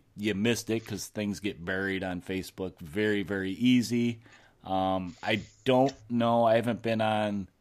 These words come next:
the website to see if they've done an update to their little, oh God, what's the name of the form? Their F A Q form that they have that clarifies some of the rules that are, you know,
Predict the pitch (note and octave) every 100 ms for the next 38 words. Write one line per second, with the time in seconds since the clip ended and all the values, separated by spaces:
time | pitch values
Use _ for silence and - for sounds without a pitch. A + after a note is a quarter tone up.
0 | _ G2+ A2+ G#2 A2 F#2+ - G#2+ G#2 G2
1 | A2 G#2 - G#2 F2 G2+ F#2+ F2+ - G2+
2 | - - G2+ G2 - F#2+ E2+ F#2+ F#2+ F2+
3 | F2+ F2 E2 G2+ G2 G2 F#2+ F2+ - -
4 | - - G#2+ G#2 C3 - A2 F2 G#2+ A2+
5 | A2 G2 - G#2 G2 F#2 F#2+ B2 - B2
6 | A2 - A2+ G#2+ G#2+ F#2+ G2 G2 G2 F#2
7 | - _ _ - G#2 G#2+ G2 G#2 G#2 F#2+
8 | G2 F2+ - G#2+ G#2 G#2 - G#2+ G#2 G2+
9 | G2+ F#2+ - - - - - G#2+ G#2 G#2
10 | G2 G#2 G#2+ G#2 G2+ F#2+ G2 F2+ - -
11 | - - - - - A2+ G#2+ G2+ F#2+